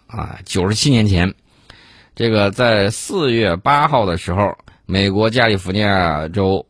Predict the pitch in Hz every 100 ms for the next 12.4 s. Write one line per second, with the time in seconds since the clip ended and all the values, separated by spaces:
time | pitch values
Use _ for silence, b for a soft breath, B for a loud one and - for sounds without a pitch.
0 | - 87 113 104 104 90 85 98 101 101
1 | 117 113 92 78 - - 87 92 85 92
2 | 101 107 - 78 87 98 110 175 180 107
3 | 120 95 82 - 107 127 131 147 - _
4 | _ 87 90 82 80 85 98 104 95 90
5 | 92 87 87 - 147 135 139 139 - 73
6 | 85 104 113 - 175 90 95 87 101 135
7 | 156 - b b b b b b - 180
8 | 147 95 87 113 110 87 85 - 147 107
9 | 98 107 - - - 98 113 110 104 78
10 | 78 - - 165 196 190 175 104 92 98
11 | 98 - 95 82 85 - 120 90 87 95
12 | 95 - 78 90